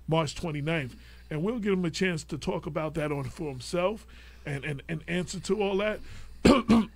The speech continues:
It has the alleged look, it has the appearance of that list was created and put out because of the pressure we put on him about not releasing the list.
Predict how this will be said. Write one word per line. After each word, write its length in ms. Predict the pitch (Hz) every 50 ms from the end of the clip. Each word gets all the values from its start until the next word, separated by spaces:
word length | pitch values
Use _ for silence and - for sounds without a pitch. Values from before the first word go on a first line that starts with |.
| -
It 120 | 190 202 185
has 460 | 160 127 151 196 220 226 220 190 160
the 180 | 160 170 - - -
alleged 760 | 147 143 143 135 135 135 156 175 185 185 180 160 135 131 139
look, 400 | 147 151 165 175 165 156 - - -
it 80 | 170
has 240 | 165 190 202 175 156
the 100 | 160 135
appearance 500 | 127 - - - 240 202 175 147 135 -
of 240 | 151 139 135 127 120 - - - - - - - - -
that 280 | - 165 170 - - -
list 440 | 156 160 190 190 180 - - - - - - - - - - - -
was 300 | 160 170 170 165 151 -
created 720 | - - 170 170 165 175 175 175 175 160 151 147 135 - - - - - - -
and 140 | 156 147 131
put 200 | - 175 165 165
out 280 | 175 175 156 151 147 - -
because 320 | 160 127 - 160 147 139
of 80 | 139 139
the 60 | 131
pressure 320 | - 170 170 151 - 156
we 140 | 143 156 160
put 220 | - - 156 147
on 200 | 147 143 139 135
him 280 | 131 131 131 123 120 - - - - - - - - -
about 260 | 151 131 160 151 139
not 220 | 139 139 131 123 123
releasing 380 | 127 127 131 120 - 131 120
the 60 | 113
list. 360 | 113 127 123 107 - - -